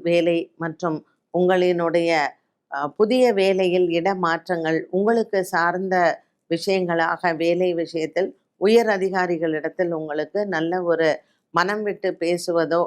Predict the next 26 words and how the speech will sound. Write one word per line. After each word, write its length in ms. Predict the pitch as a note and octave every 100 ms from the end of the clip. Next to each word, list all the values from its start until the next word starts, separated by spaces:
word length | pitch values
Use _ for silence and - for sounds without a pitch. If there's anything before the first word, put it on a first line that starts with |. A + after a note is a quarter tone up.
| -
அல்லது 320 | E3 E3 E3+ F3
உங்களினுடைய 600 | D#3+ E3 E3 D#3+ D#3+ D#3+ D#3+
குறைகளை 540 | F#3 G#3 G#3 G3 F3+ D3+
தீர்ப்பதோ 460 | D#3+ E3 - D#3 D#3+ - _ _ -
மனதிற்கு 500 | F3 A3+ G#3+ F3 F3 D3+ D#3
ஆறுதலை 400 | F#3 F3+ D3 C#3 -
தரலாம். 480 | - C3+ C#3 C#3 C3+ _ _ _ _ -
பெற்றோர்களின் 640 | E3+ F#3+ F#3 E3+ E3+ D#3+
உடல் 280 | D#3+ E3+ F3+ E3+
ஆரோக்கியத்திலும் 640 | E3 E3 D3+ D#3+ D#3+ G#3 G3+
இருந்து 280 | E3+ E3 E3+
வந்த 200 | D#3 D3+ D3+
குறைபாடுகள் 680 | E3+ G3 G3 E3+ D3+ D3 D3+ D3
தீரும். 400 | D3 C#3 C#3+ C#3 _ _ _ _ _
பங்கு 240 | G#3+ B3+ C#4+
சந்தையின் 400 | A#3+ A3 G#3+ G3+
முதலீடுகள் 560 | F#3 F3+ F#3+ F3+ F#3 F3+
இந்த 180 | E3+ D#3+
வாரத்தில் 540 | D#3 D#3 F3 F#3 F#3 E3
உங்களுக்கு 380 | D#3 D3+ D3 G3 F#3+
புதன் 320 | F3 F#3+ G3
மற்றும் 320 | F3+ F3 D#3
வியாழக்கிழமை 680 | D#3 D#3 D#3+ E3 D#3 D#3 E3+ F3
நல்ல 220 | D#3 D#3
லாபத்தை 520 | D#3 D3 D3 D3+ D3 D3+
கொடுக்கும். 420 | C#3 C3 - C3+